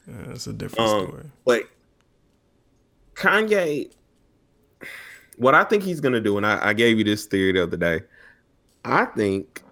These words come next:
Speaker 2: that he's gonna ma-, I think Tiana Taylor, Tiana, uh, Miss Taylor's album <laughs> is going
Speaker 1: If you
Speaker 2: to be
Speaker 1: nasty.
Speaker 2: similar to, uh, Miseducation of Lauryn Hill, which she did do a flip on in a, in a mixtape.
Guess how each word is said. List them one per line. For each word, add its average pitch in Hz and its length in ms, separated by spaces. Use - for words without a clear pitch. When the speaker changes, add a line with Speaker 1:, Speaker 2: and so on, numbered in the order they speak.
Speaker 2:
that 101 300
he's 135 220
gonna 117 200
ma-, 107 160
I 139 100
think 160 220
Tiana 113 340
Taylor, 104 280
Tiana, 90 840
uh, 69 40
Miss 117 240
Taylor's 120 420
album 95 420
<laughs> - 40
is 120 240
going 123 420
Speaker 1:
If 98 100
you 117 120
Speaker 2:
to 110 40
be 110 180
Speaker 1:
nasty. 107 40
Speaker 2:
similar 113 600
to, 101 680
uh, 101 440
Miseducation 113 640
of 98 100
Lauryn 98 200
Hill, 113 180
which 120 140
she 180 140
did 185 300
do 151 120
a 123 60
flip 139 300
on 98 360
in 98 120
a, 87 40
in 92 140
a 92 60
mixtape. 92 440